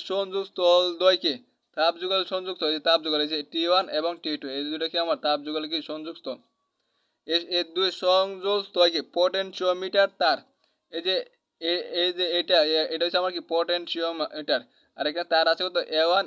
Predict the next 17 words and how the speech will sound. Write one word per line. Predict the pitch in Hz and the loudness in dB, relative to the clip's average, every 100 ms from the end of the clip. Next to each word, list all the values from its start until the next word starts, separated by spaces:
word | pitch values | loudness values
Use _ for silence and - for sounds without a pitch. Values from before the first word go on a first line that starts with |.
| 160 | -2
এবং | 165 | -4
কত | 170 156 147 | -6 -8 -6
বি | 156 | -6
ওয়ান। | 123 _ _ _ _ _ _ | -6 _ _ _ _ _ _
পটেনশিওমিটার | 156 175 190 190 - 185 190 196 196 - | 0 2 2 0 -2 -2 0 0 2 4
তার | 165 175 - 156 160 | 4 2 0 0 4
এ | 165 | 4
ওয়ান | 170 185 190 - 165 | 4 4 2 -2 0
ও | 175 151 | 0 0
বি | 170 | 0
ওয়ানের | 175 170 170 | 2 2 0
সাথে | 185 175 | -6 -8
সে | 185 | -8
কি | 165 | -6
সংযুক্ত | 165 165 165 165 | -6 -8 -8 -2
করা | 147 139 | 0 0
হয়েছে। | 135 123 | -4 -10